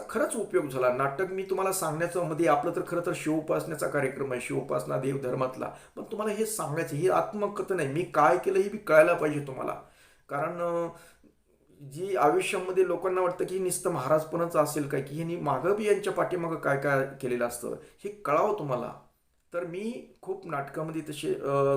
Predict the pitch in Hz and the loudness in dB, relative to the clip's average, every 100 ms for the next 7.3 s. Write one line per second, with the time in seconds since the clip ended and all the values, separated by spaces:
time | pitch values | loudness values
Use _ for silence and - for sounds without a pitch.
0 | 139 135 135 135 139 135 - - - 156 | 2 -2 -2 -4 -2 -4 -4 -16 -8 -4
1 | 139 208 165 143 - 131 123 131 127 131 | -2 -2 -2 -2 -4 -4 -4 -6 -4 -4
2 | 127 120 123 139 143 - _ - _ _ | -4 -8 -8 -8 -10 -16 _ -20 _ _
3 | - 120 123 135 131 - _ _ _ _ | -18 -12 -10 -10 -12 -18 _ _ _ _
4 | - 131 143 139 139 147 147 - 127 131 | -12 -8 -6 -6 -4 -4 -4 0 2 2
5 | 135 147 135 139 139 139 139 - _ _ | 0 -4 -4 -4 0 0 -2 -14 _ _
6 | _ 117 123 131 131 135 135 131 139 139 | _ -12 -10 -6 -2 -2 -4 -8 -8 -8
7 | 139 127 131 | -2 -2 -2